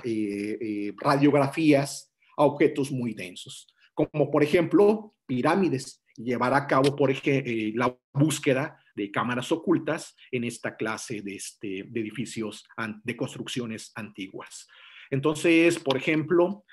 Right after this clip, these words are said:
eh, recientemente se descubrieron dos cámaras ocultas en la pirámide de Khufu en Egipto,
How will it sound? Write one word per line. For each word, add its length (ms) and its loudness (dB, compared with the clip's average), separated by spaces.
eh, 440 0
recientemente 1040 2
se 200 -2
descubrieron 640 0
dos 200 0
cámaras 420 -2
ocultas 680 -2
en 140 -6
la 140 -6
pirámide 460 -4
de 140 -4
Khufu 440 4
en 120 -2
Egipto, 520 -4